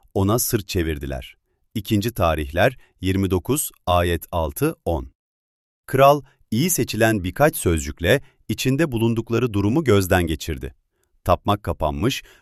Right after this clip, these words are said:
bütün etkinlikleri son bulmuştu. Kentin sokaklarında ve krallığın tümünde dizginsiz putperestlik hüküm sürüyordu.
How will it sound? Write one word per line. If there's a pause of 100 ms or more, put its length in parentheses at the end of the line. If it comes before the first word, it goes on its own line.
(100)
bütün
etkinlikleri
son
bulmuştu. (400)
Kentin
sokaklarında (220)
ve
krallığın
tümünde (380)
dizginsiz
putperestlik
hüküm
sürüyordu.